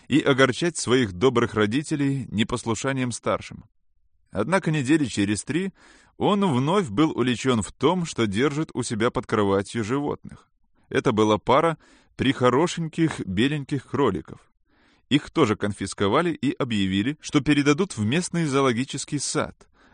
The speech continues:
а виновного подвергли установленному на этот случай наказанию. Через два дня нас за обедом угощали жареными кроликами.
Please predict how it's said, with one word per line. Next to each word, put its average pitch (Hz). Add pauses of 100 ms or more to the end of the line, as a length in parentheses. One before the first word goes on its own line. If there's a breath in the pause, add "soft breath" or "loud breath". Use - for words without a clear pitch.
а 98
виновного 139
подвергли 123
установленному 139
на 117
этот 117
случай 104
наказанию. 101 (360)
Через 151
два 143
дня 147
нас 151
за 117
обедом 139
угощали 143
жареными 123
кроликами. 95